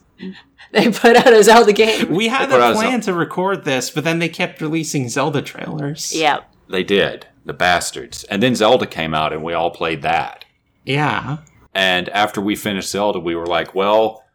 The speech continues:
Speaker 3: we want to record a Zelda episode, but Crystal, the responsible one, was like, 'No, listen, listen, we should really finish Metroid Dread.'" And I was like, "Okay, I guess we have to finish Metroid."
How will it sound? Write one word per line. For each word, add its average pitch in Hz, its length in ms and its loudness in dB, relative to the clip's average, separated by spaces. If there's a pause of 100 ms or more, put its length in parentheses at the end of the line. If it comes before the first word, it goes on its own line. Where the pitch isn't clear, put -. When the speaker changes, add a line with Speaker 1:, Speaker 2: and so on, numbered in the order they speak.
(220)
Speaker 3:
we 92 100 -2
want 107 240 0
to - 40 -4
record 107 420 2
a 98 60 0
Zelda 98 360 2
episode, 82 580 -6
but 80 220 -8
Crystal, 98 420 -4
the 80 120 -8
responsible 80 680 -6
one, 78 160 -8
was 73 100 -14
like, 78 180 -6
'No, 87 220 0
listen, 87 600 -4 (200)
listen, 80 640 -4 (220)
we 76 120 -14
should 73 320 -14
really 82 360 -2
finish 87 400 -8
Metroid 87 500 -4
Dread.'" 78 400 -4
And 76 140 -12
I 78 100 -10
was 80 140 -16
like, - 200 -16
"Okay, 78 800 -6 (340)
I 71 80 -16
guess - 320 -10
we 82 100 -4
have 85 220 0
to 85 80 -8
finish 92 420 -4
Metroid." 71 680 -8